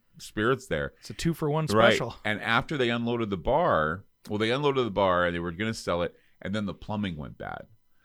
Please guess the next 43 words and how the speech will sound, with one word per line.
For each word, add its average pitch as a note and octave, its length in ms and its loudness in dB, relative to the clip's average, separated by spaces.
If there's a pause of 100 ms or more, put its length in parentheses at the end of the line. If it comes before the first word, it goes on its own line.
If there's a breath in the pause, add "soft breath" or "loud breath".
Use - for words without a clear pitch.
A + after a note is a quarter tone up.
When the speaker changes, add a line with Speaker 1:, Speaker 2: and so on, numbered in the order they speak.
(160)
Speaker 1:
So A2+ 160 -4
the F#2+ 100 0
whole A#2 260 4
place A#2 340 -4
was F2+ 140 -10
covered F#2 360 -6
with, D#2 360 -6
you G2 120 -8
know, B1 220 -14 (260)
Speaker 2:
Oh, E3 240 -2
yeah. A#2 340 2
Speaker 1:
yeah, E2 60 -2
just F2 200 -10
horrible. G2+ 400 0
The D#2 60 -6
plumbing G2 300 -4
was F2 180 -6
horrible. G#2+ 320 -4 (400 soft breath)
And A2 100 -4
then A#2+ 100 0
a A2 60 0
bank A#2 380 -2
moved E2 300 -2
in, C#2 320 -8 (180)
Speaker 2:
Uh-huh. C3 300 -6 (320)
Speaker 1:
and G#2+ 100 -2
the G#2 80 -2
bank B2 280 -2
didn't A2 180 -6
last G2 300 -4
more G2 160 -4
than E2+ 100 -6
six - 300 -10
months. A#2 320 -8
And D2 80 -14
the D2 80 -14
reason D#2+ 300 -8
why, E2 180 -10
they E2 100 -10
said D2 240 -14
something D#2+ 400 -12
was F2 240 -12
wrong C#2+ 480 -8